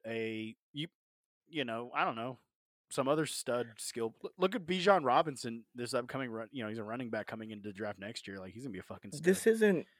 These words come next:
Speaker 2: this isn't a hundred percent cut and dry 'cause age can factor in, but anytime you have a player that's going in the first round of redraft, you should probably try to get,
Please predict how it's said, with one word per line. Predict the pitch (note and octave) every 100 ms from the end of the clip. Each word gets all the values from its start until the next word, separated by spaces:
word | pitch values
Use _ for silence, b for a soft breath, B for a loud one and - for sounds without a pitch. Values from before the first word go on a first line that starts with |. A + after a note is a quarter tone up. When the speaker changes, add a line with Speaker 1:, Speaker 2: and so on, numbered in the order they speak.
| -
Speaker 2:
this | E3 G#3+
isn't | F#3+
a | D#3+
hundred | B2 D3 D3
percent | C#3+ C#3+ D3 A2
cut | D3 B2+
and | B2+
dry | A#2+ B2+
'cause | B2+ A2+ - C3+
age | B2+ B2+
can | - C3
factor | C3+ C3 D3 D3
in, | D3+
but | C#3 -
anytime | F3+ G#3+ - D#3 D3+ D#3+ - b b
you | D3+
have | D3+ B2
a |
player | - C#3+ C#3+
that's | C#3+ -
going | D3 C#3
in | C3+
the | A#2
first | - - D#3 D#3 D3+
round | C#3+ C#3
of | A#2
redraft, | A#2 B2 B2 C#3 D3 F3 - _ _ _ _ _ _ _ _ _ _ _ _ _ _ -
you | C3+ E3+
should | - F#3+ D#3+
probably | - D3 E3 E3
try | - E3
to | D#3
get, | C#3 D3 C3+